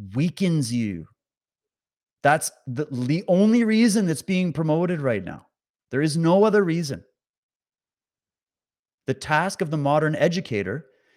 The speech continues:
is not to cut down jungles, but to irrigate deserts. The right defense against false sentiments is to inculcate just sentiments.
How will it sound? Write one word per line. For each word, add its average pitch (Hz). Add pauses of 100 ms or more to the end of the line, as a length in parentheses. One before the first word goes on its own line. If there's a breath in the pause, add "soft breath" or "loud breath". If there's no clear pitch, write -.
(120)
is 139
not 180
to 196
cut -
down 147
jungles, 123 (960)
but 143
to 151
irrigate 139
deserts. 139 (560)
The 131
right 147
defense 160
against 123
false 147
sentiments - (340)
is 135
to -
inculcate 139
just 165
sentiments. -